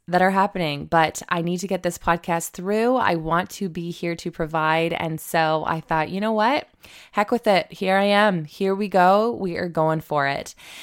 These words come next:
And what keeps coming up in my mind, what I keep wanting to talk about and share is about the, about the topic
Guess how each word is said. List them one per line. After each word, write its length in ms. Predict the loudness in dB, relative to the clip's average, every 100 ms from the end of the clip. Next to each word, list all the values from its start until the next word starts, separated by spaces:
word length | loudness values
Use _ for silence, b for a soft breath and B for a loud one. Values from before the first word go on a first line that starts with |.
| B B 0
And 180 | 2 2
what 300 | 2 2 0
keeps 280 | -4 -6 -2
coming 340 | 0 2 2
up 140 | 0
in 120 | 0 2
my 180 | 0
mind, 500 | 0 0 -2 -2 -6
what 180 | -4 -2
I 80 | -2
keep 540 | -6 -10 -4 -4 -4
wanting 420 | -2 0 2 0 -2
to 720 | -2 0 0 0 0 -2 -4 _
talk 360 | -8 0 0 2
about 300 | 2 2 2
and 160 | -2 -4
share 680 | -4 -2 0 0 0 -4 B B B B 0
is 480 | 4 6 4 0 -2 -6
about 400 | -2 0 0 0
the, 400 | 0 2 0 -2 B B B -8
about 260 | 0 0
the 100 | 0
topic 600 | -2 2 2 4 0 0